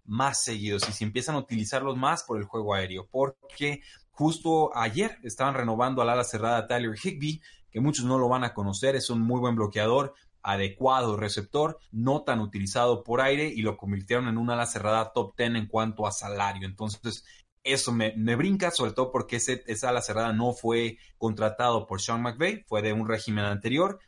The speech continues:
Ellos tomaron otro ala cerrada, a Gerald Everett, y aún así le ofrecieron ese dineral a Tyler Higbee. Entonces, quizás ahí tengamos una primera insinuación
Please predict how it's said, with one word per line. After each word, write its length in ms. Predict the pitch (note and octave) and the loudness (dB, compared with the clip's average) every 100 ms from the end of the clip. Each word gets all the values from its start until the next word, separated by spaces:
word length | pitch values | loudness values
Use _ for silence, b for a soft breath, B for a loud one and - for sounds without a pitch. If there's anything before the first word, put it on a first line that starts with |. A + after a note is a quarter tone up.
| _ _ | _ _
Ellos 240 | A2+ G#2 | -2 -2
tomaron 320 | G#2 G#2+ D#3 A2+ | -2 0 2 0
otro 240 | G#2 G#2 | -2 -2
ala 80 | G#2 | -2
cerrada, 580 | B2 C#3 D3 B2 G2+ G2+ | 0 2 2 2 0 -2
a 120 | G2+ | -2
Gerald 240 | A2+ A#2 | 0 2
Everett, 320 | D3 D#3 E3+ - | 2 2 -2 -2
y 100 | A#2 | 0
aún 200 | A#2+ B2 | 0 0
así 220 | G#2 A#2+ | -2 -2
le 80 | A2 | -2
ofrecieron 360 | G#2 G2 A2+ | -4 -4 -2
ese 180 | A2 A2 | -2 -2
dineral 420 | G2+ F#2+ G2 G2+ b b - | -2 -2 -2 -4 b b -12
a 100 | G#2+ | -4
Tyler 340 | A#2+ A#2 A2+ | -2 0 -2
Higbee. 300 | G2+ A2+ G2+ | -4 -8 -6
Entonces, 300 | G2 G#2+ A2 | -6 -6 -8
quizás 340 | A2 C3+ B2 B2+ | -4 -2 -2 -4
ahí 140 | A#2 | -6
tengamos 340 | B2 B2 A#2 | -4 -2 -2
una 220 | A#2+ B2 - | -2 -4 -4
primera 380 | G#2 G#2 A2+ | -4 0 0
insinuación 680 | A#2+ - G#2+ G#2 - B2+ C3 | 0 -2 -2 0 0 0 -2